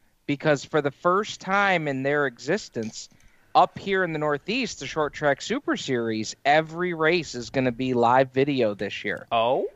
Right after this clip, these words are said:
Speaker 1: So, so this is gonna be a trend that I think we're gonna see on, on these major series, and, and, and Dirt Vision with the World of Outlaws
Speaker 2: Mm-hmm.
Speaker 1: is really leading the way.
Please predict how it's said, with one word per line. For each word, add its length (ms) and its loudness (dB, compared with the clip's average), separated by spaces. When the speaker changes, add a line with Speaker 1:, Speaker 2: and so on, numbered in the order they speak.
Speaker 1:
So, 380 4
so 240 -2
this 280 -2
is 160 -4
gonna 280 4
be 300 -2
a 60 0
trend 680 0
that 180 0
I 140 4
think 320 -8
we're 120 -6
gonna 220 -2
see 340 -2
on, 280 2
on 160 2
these 220 2
major 400 2
series, 720 0
and, 180 4
and, 580 0
and 260 -4
Dirt 280 2
Vision 420 -2
with 140 -4
the 60 -12
World 260 2
of 80 -2
Outlaws 440 2
Speaker 2:
Mm-hmm. 100 -10
Speaker 1:
is 100 -14
really 320 -4
leading 320 -6
the 80 0
way. 320 2